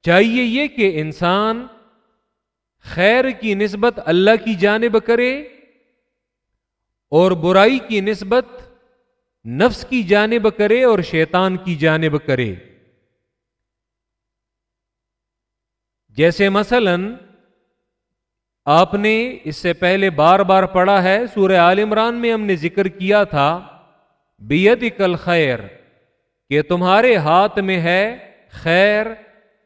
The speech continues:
حالانکہ شر یہ بھی اللہ کے اختیار میں ہے، لیکن شر کو یہ اللہ کی جانب منسوب نہیں کیا گیا۔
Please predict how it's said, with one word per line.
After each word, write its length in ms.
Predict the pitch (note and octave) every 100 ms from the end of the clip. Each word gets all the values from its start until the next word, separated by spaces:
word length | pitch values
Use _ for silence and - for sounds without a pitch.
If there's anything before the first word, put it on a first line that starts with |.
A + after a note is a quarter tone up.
| _ _ -
حالانکہ 540 | C#3 F#3 G#3+ F#3 G#3+
شر 340 | F3 G#3 A3 B3 C4 C4+ - - _ _ -
یہ 300 | A#2 E3 B3
بھی 200 | C#4+ C#4+
اللہ 420 | F#3 G3 A#3+ B3+
کے 200 | C4 G3+
اختیار 460 | F3 - F3+ E3 D#3+
میں 220 | D3 C3+
ہے، 240 | A#2 G2 E2+ _ _ _ _ _ _ _
لیکن 720 | A#2 C3+ F#3+ A3 G#3+ A#3 B3+ C#4 _ _ _ _ _
شر 380 | - G3 A#3+ B3
کو 540 | - F3+ F#3+ A3 B3 - - _ _ _ _ -
یہ 100 | B2 -
اللہ 260 | E3+ G3+ A3+ A3
کی 100 | G#3
جانب 420 | D#3 F#3 G3+ B3 B3
منسوب 540 | F3+ E3+ - G#3 F#3
نہیں 400 | F3+ E3+ G#3 -
کیا 220 | G3 G3+
گیا۔ 400 | G3 G3 G#3 A#3+